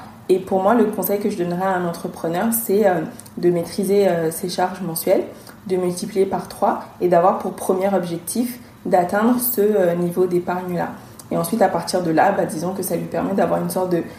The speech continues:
sécurité dans des moments comme on vit actuellement, de se dire, « Ok, bah, j'ai de quoi, euh, tenir pendant trois mois. »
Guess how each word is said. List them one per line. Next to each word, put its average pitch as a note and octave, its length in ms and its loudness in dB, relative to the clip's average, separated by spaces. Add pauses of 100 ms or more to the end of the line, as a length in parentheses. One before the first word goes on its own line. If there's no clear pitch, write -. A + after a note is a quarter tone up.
(200)
sécurité G3+ 760 0 (1160)
dans F#3+ 240 2
des G3 100 4
moments F#3+ 320 2
comme A3+ 280 2
on G3 120 2
vit F#3+ 160 0
actuellement, F3 580 2
de F#3 140 4
se F3 80 2
dire, « F#3+ 220 -2
Ok, F#3 200 -4 (140)
bah, F#3+ 120 2
j'ai F3 120 -2
de E3+ 120 -2
quoi, G3+ 200 0
euh, F#3+ 280 4 (200)
tenir F#3 320 -2 (100)
pendant E3+ 240 -2
trois F3+ 260 -2
mois. » F3+ 260 -2